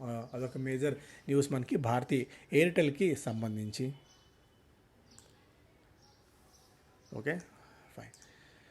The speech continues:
సెబీ has reacted, government has nothing further to add. So సెబీ చెప్పాలనుకుంది చెప్పేసింది, ప్రభుత్వానికి ఇంక పెద్దగా దాని గురించి మాట్లాడాల్సిన అవసరం ఏం లేదు, ఇక మాట్లాడే టైం వేస్ట్ చేసుకోము హిండెన్బర్గ్ రిపోర్టుకు సంబంధించి అని చెప్పి వెల్లడించింది. అయితే,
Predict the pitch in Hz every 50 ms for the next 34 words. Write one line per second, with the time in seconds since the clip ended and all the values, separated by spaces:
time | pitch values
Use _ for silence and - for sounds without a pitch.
0 | - - - _ - - 180 185 190 233 220 220 220 180 180 165 180 185 180 -
1 | 226 202 185 156 160 160 165 170 170 165 156 147 135 131 127 - - 220 220 196
2 | 151 113 - - - 135 131 127 156 170 - - 156 156 156 - - - 127 127
3 | 123 117 113 - - - - 143 139 151 - - - 165 156 165 190 180 - 160
4 | 147 139 - 160 160 160 160 151 147 160 170 160 - 147 143 143 156 151 147 -
5 | 160 190 220 202 160 147 151 160 156 175 156 156 156 156 156 147 139 143 127 127
6 | 147 147 156 143 143 135 135 139 147 143 143 139 131 131 131 143 139 139 131 123
7 | 139 139 127 123 117 131 139 135 131 127 131 143 180 185 - 180 156 131 - -
8 | - - - - - 143 147 143 151 151 147 135 - 151 170 185 180 156 151 156
9 | 151 147 - 147 139 139 - - 143 131 165 185 160 131 139 139 147 143 139 143
10 | 135 127 131 120 117 - 135 131 135 123 - 127 120 120 120 120 117 120 117 -
11 | 127 117 113 117 120 107 - 165 151 143 143 - - - - - - - 127 127
12 | 123 127 123 117 - 131 139 156 185 208 220 - - - - - - - - 131
13 | 131 - 196 185 175 185